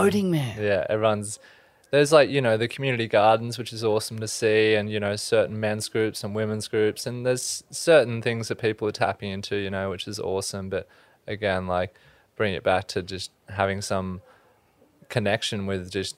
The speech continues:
Speaker 2: even smaller groups, and sometimes not so big, is just as empowering for crew, you know, if they're
Speaker 1: Mm.
Speaker 2: self-conscious or, you know, doubtful of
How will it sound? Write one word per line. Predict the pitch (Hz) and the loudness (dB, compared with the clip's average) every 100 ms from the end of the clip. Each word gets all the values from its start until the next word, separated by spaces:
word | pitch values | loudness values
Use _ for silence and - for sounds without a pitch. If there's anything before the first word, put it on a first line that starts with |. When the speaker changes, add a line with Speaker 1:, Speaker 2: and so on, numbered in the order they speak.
| - | -6
Speaker 2:
even | 104 98 98 | -4 -2 -4
smaller | - 107 107 107 | -2 0 2 2
groups, | 101 95 - | -2 -2 -8
and | 98 | -6
sometimes | 95 98 92 92 | -6 -2 -4 -2
not | 101 - | -4 0
so | 104 95 | 0 0
big, | 98 90 | -2 -4
is | 98 98 | -6 -6
just | - 101 104 | -6 -6 -6
as | 98 | -8
empowering | 92 101 98 104 101 | -2 0 2 0 -4
for | 107 | -12
crew, | - 98 | -4 -2
you | 92 | -2
know, | 92 92 92 | -4 -4 -4
if | |
they're | 98 135 | 0 4
Speaker 1:
Mm. | 123 | 4
Speaker 2:
self-conscious | 104 98 - 98 - 98 95 - | 4 0 -4 -4 -4 -6 -4 -2
or, | 95 92 | 0 0
you | 95 | -2
know, | 92 90 | -4 -6
doubtful | 87 104 95 - 104 95 | 0 4 4 2 -2 -2
of | 90 | -2